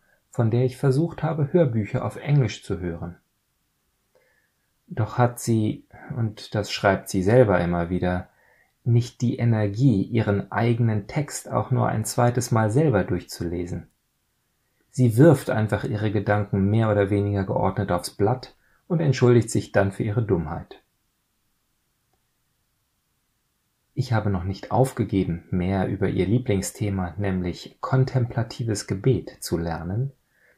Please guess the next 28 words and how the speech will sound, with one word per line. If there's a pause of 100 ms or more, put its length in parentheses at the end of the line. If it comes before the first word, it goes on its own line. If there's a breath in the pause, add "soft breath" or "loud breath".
(140)
doch
habe
ich
aufgegeben,
ihre
Bücher
zu
hören. (2500)
Ganz
sicher
liegt
dies
übrigens
an
mir (260 soft breath)
und
nicht
an
den
Autoren, (420 soft breath)
denn
auch
bei
den
Brüdern
Kasamarow
von
Fjodor